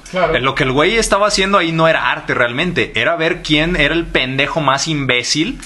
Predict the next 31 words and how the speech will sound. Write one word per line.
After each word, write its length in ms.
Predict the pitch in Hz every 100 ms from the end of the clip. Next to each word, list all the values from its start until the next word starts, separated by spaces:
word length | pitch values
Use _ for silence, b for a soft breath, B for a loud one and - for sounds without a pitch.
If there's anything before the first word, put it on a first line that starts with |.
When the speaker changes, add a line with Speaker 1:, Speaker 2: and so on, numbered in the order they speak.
| B -
Speaker 2:
que 100 | 131
le 140 | 127
comprara 520 | 127 120 143 135 151
aire 220 | 156 143 156
nada 200 | 135 139
más 160 | 143
porque 240 | - 147 131
tenía 240 | 113 127
su 100 | 143
nombre 280 | 131 131 131
firmado. 680 | 123 98 120 160 - - - -
Speaker 1:
Claro. 280 | - 151 156 -
Speaker 2:
Y 160 | 170
los 240 | 139 123 185
hay, 260 | 214 127 - B -
pero 180 | 120
ahí 100 | 135
nos 140 | 175 180
vamos 280 | 170 180 175
a, 220 | 131 - 107
a 80 | 107
esa 180 | 107 131
otra 180 | 131 131
cosa, 320 | 190 180 110
en 140 | 110
que 100 | 113
hay 140 | 120 165
un 140 | 185
público 500 | - 202 185 180 175
en 100 | 147
específico 760 | 131 143 147 151 135 127 139